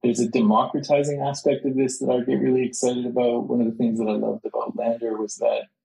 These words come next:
as an experimental, very uncommercial musician, getting the kind of quality, like, Lander beat Grammy Award-winning engineers in, in blind shootouts, you know, and, like, getting that quality of mastering for my tracks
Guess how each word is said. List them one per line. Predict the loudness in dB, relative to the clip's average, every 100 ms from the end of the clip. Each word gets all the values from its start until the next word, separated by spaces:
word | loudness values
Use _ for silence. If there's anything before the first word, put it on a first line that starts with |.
| _ _ _ _ _ _ _ 2
as | 4 4
an | 4
experimental, | 2 0 0 2 4 2 0 0 0 -2
very | -8 -4 2 6 6 4 2
uncommercial | 0 0 0 2 2 2 2
musician, | 2 0 -2 0 0 -2 -6 -10 _ _ _ 0
getting | 2 4
the | 2
kind | 2 0
of | 0
quality, | 2 2 2 2
like, | 0
Lander | 2 2 2 0 0
beat | 0 0 0
Grammy | 0 2 2
Award-winning | 0 -2 -2 -2 0 0
engineers | 0 0 0 0 -2 -2
in, | 0 0 -2 -6
in | -2 -2 -4 _
blind | -2 0 0
shootouts, | -4 -2 0 -2 -4 -6
you | 0
know, | 2 2
and, | 0
like, | -2
getting | 0 2 4
that | 2
quality | 0 0 2 2
of | 2
mastering | 2 0 -2 -2 -2 -2
for | 2
my | 2 2
tracks | -2 -2 0 0 -2 -10